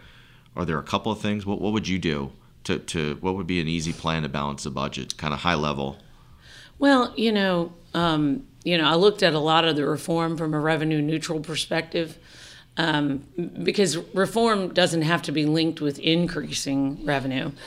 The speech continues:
Speaker 2: or decreasing it. Um, but so I'll highlight both of those things. But first, the reform, we had a real opportunity to get rid of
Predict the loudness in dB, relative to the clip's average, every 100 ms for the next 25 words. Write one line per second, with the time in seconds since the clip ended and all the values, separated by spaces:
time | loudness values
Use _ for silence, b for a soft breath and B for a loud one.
0 | B B B 2 4 0 0 -4 -2 -2
1 | 0 -2 -4 -14 B B -2 2 4 4
2 | 2 -2 -2 -2 0 2 2 2 -4 -2
3 | 0 2 0 0 -2 -2 -2 -2 -2 -2
4 | -2 -4 -2 4 4 4 2 0 0 0
5 | 0 0 0 -2 B B 4 6 6 4
6 | 4 4 4 2 -2 -2 0 0 0 0
7 | 0 0 0 2 0 -2 -4 B B B
8 | B -10 2 4 6 6 4 4 4 2
9 | 0 -4